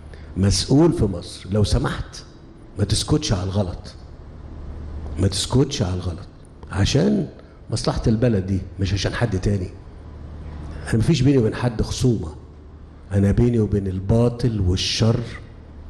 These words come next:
والتعدي والظلم خصومة. أنا عندي كده. وأي حد تاني برضو بقول عشان تبقى الناس واضحة،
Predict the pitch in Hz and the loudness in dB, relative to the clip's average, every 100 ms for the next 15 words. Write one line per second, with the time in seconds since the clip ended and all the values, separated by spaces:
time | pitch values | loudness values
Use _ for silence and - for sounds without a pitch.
0 | - - - - 101 - - - 120 - | -14 -14 -12 -2 0 2 0 0 -2 -2
1 | - 131 127 98 92 92 110 127 143 151 | -2 -2 2 2 2 2 4 4 2 -2
2 | - - - - - - - - - - | -8 -18 -20 -20 -20 -20 -20 -20 -20 -4
3 | - 98 - 87 - - - - - - | 0 2 4 2 -2 -12 -18 -20 -20 -20
4 | - - - - - - - - - 113 | -20 -18 -20 -20 -20 -20 -18 -12 0 4
5 | 110 104 110 101 - - - - - - | 4 4 2 2 -2 -6 -10 -14 -18 -18
6 | - - - - - - - - - - | -16 -16 -14 -14 -12 -12 -12 -10 -6 4
7 | 95 110 113 123 156 - 147 131 131 147 | 6 6 6 4 2 2 0 0 2 4
8 | 139 131 135 131 127 131 113 127 110 120 | 4 2 2 2 4 2 2 0 0 2
9 | 110 120 120 127 127 - | 2 4 4 4 2 -2